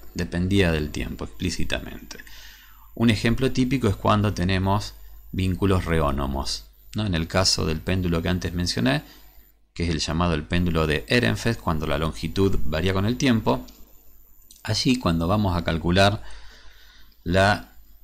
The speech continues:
energía cinética y la energía potencial para formarnos el lagrangiano,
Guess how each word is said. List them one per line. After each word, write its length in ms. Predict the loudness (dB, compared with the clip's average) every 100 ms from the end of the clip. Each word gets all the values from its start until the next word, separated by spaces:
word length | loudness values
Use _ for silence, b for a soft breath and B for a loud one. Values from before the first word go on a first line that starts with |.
| -12
energía 480 | -4 -2 -4 0 2
cinética 640 | 2 2 0 0 -2 0
y 40 | 2
la 80 | 0
energía 460 | -2 -2 -2 -2
potencial 540 | -2 -2 0 4 2 2
para 380 | 2 2 0 0
formarnos 680 | 0 2 2 4 2 2
el 340 | 0 -2 -2 -2
lagrangiano, 800 | 0 0 0 2 4 4 2